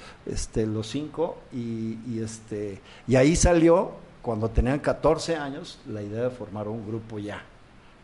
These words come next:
como tal, y se formó La Mugrosa. Entonces, eh, lo que se tiene que decir, amigas y amigos, es bien importante. Eh, yo quiero llegar a un punto, eh, acaban de mencionar, primero, no hay lugares donde presentarse.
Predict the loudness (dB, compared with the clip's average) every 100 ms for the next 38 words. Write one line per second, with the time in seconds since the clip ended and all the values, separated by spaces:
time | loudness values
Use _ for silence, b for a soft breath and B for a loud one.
0 | -14 -10 -8 -2 -2 -2 -8 -18 -20 -10
1 | -2 2 2 2 -2 -2 -4 -4 -6 -8
2 | -10 -16 -20 B B B B B B -4
3 | 2 4 6 4 2 -4 B B B -18
4 | -20 -20 -20 -4 2 4 4 4 6 6
5 | 8 6 4 2 4 4 4 4 2 2
6 | -2 -2 0 2 2 2 0 0 0 0
7 | -4 -4 -4 -4 -6 -6 -6 -4 -6 -4
8 | -6 -4 -6 0 0 4 4 6 6 4
9 | 2 0 -4 -8 -2 2 2 0 B B
10 | B B -18 -6 0 0 0 2 4 4
11 | 4 0 0 0 2 0 -2 -2 2 4
12 | 6 6 4 4 4 4 4 0 -2 -4
13 | -6 -2 -2 -2 -10 -10